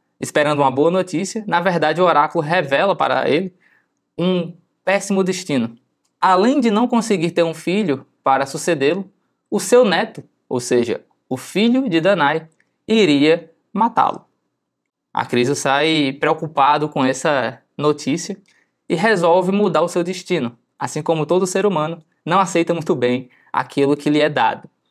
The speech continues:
Ele então resolve aprisionar sua própria filha numa torre de marfim,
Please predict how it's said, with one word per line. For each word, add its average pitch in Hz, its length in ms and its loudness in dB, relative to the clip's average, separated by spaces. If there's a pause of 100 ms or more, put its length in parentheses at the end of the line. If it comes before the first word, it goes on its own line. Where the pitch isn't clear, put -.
(540)
Ele 127 200 2
então 143 240 0
resolve 151 540 -2
aprisionar 196 800 0
sua 156 160 0
própria 208 360 0
filha 165 380 -2
numa 180 220 0
torre 190 420 -2
de 180 100 -2
marfim, 180 560 -4